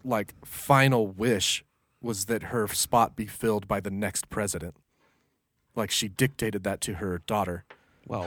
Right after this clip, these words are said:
Speaker 2: that doesn't matter.
Speaker 1: It doesn't matter,
Speaker 2: <laughs>
Speaker 1: but it should be noted.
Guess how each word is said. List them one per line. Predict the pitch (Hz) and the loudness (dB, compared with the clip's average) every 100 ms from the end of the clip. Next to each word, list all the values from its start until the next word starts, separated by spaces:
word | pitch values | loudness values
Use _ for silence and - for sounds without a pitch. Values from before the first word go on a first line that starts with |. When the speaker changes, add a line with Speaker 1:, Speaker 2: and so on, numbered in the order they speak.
| 104 | -8
Speaker 2:
that | 117 113 | -12 -14
doesn't | 110 110 87 | -16 -16 -14
matter. | 92 120 120 - - - | -10 -10 -10 -14 -20 0
Speaker 1:
It | 165 | 8
doesn't | 202 151 | 10 10
matter, | 131 151 110 104 - | 8 8 8 2 -4
Speaker 2:
<laughs> | 143 | 2
Speaker 1:
but | 175 | 8
it | 147 | 8
should | - 151 | 8 6
be | 127 | 4
noted. | 123 131 104 92 | 6 6 6 -2